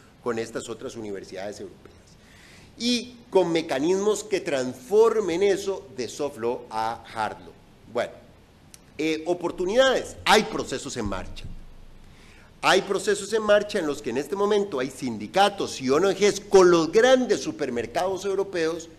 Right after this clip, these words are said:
discutiendo estos temas. La última sesión la tuvimos hace diez días, ¿verdad? Más o menos, con los grandes supermercados europeos,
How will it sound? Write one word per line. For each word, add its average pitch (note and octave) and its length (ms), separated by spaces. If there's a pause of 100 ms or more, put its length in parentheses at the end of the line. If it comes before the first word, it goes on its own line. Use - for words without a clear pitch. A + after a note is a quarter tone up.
(160)
discutiendo C#3 760
estos - 320
temas. - 520 (960)
La B2 140
última E3+ 440
sesión F#3+ 380
la E3+ 160
tuvimos C3 800 (840)
hace A2 460 (1500)
diez E3 200
días, - 400 (400)
¿verdad? A2+ 420
Más B2+ 240
o C3 60
menos, C#3 260
con E3+ 240
los C3+ 220
grandes F#3+ 540
supermercados A#2 760
europeos, F2+ 600